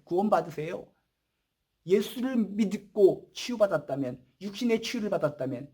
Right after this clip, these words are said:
육신의 치유로 끝나는 것이 아니라 다시 예수를 확실하게 믿고 예수를 통해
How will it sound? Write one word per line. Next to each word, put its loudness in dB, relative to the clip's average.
육신의 -2
치유로 -4
끝나는 0
것이 -2
아니라 -4
다시 -4
예수를 6
확실하게 -2
믿고 0
예수를 2
통해 -4